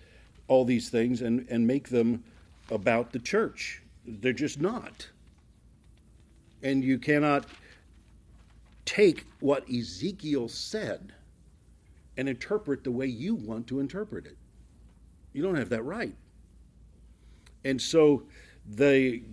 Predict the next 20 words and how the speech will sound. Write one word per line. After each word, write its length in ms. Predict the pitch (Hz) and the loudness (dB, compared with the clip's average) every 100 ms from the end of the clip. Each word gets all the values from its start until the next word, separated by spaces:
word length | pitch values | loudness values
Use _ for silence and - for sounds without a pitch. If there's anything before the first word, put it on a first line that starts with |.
| 95 | -2
they, 140 | 127 | -2
it, 300 | 120 131 127 | 0 -2 -2
it 240 | 127 127 - | -2 -2 -2
can't 400 | 185 240 - 107 | 4 4 2 -2
be 220 | 127 107 | 0 0
that 540 | 110 120 120 120 90 | 2 2 0 -16 -4
this 360 | 139 160 - - | 0 0 -2 -6
is 220 | 135 131 - | -2 -2 -2
about 400 | 120 110 107 - | -4 -2 -2 -4
the 80 | 113 | -10
church 320 | - 175 170 - | -4 -4 -4 -8
because 380 | - 143 113 | -2 -2 -2
there 180 | 123 143 | -2 -2
is 260 | 139 131 - | -2 -8 -10
just 360 | - 160 - - | -8 -6 -8 -10
no 440 | 113 131 139 143 131 | -4 -2 0 -2 -4
way 320 | 113 113 113 113 | -8 -8 -8 -10
to 80 | 127 | -6
make 340 | 107 107 - | -4 -6 -8
this 240 | 101 101 | -8 -8